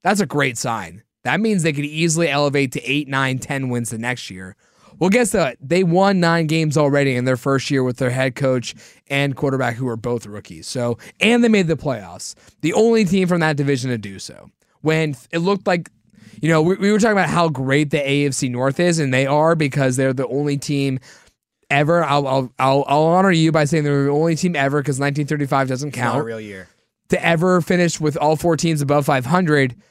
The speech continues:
Speaker 1: But there was a point where we thought, are all three between the Jags, Texans, and Colts gonna make the playoffs?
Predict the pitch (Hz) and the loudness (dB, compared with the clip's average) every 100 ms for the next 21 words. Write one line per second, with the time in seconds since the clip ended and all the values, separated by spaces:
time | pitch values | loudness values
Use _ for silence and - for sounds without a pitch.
0 | _ _ _ _ _ 185 185 _ _ _ | _ _ _ _ _ 0 0 _ _ _
1 | - 131 175 262 294 269 254 214 - 240 | -12 -2 2 2 4 4 2 0 2 2
2 | 233 180 196 - 190 185 - _ _ _ | 4 4 2 2 0 0 -4 _ _ _
3 | - 160 220 285 302 262 _ 175 202 240 | -2 2 4 4 2 0 _ 2 4 2
4 | - 214 214 196 165 175 170 143 156 160 | -2 -2 0 0 0 -2 -2 -2 0 0
5 | 185 190 185 - 185 175 185 160 139 - | 0 0 -4 -4 -2 -2 -4 -4 -4 0
6 | 285 - 160 151 147 - - 311 269 87 | 0 0 -2 -2 -2 -4 -2 0 0 -4
7 | - - | -8 -10